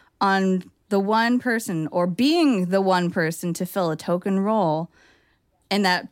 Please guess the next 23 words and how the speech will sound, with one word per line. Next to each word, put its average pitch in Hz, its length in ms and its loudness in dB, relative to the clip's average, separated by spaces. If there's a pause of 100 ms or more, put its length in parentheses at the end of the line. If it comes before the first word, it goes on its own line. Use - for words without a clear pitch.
pressure 269 300 0
then 185 180 0
manifests 180 640 -4
in 170 140 -4
so 214 120 -6
many 190 220 -2
different 165 340 -8
ways, 214 380 -2
whether 160 480 -4
you're 156 440 -6 (100)
Davy, 185 640 -2 (400)
a 180 100 -2
girl 170 480 0
in 160 160 -4
high 170 160 -2
school 175 220 -4
who's 160 180 -6
just - 240 -4
trying 440 240 0
to 415 40 0
live 392 120 -2
her 392 140 0
life, 226 440 -2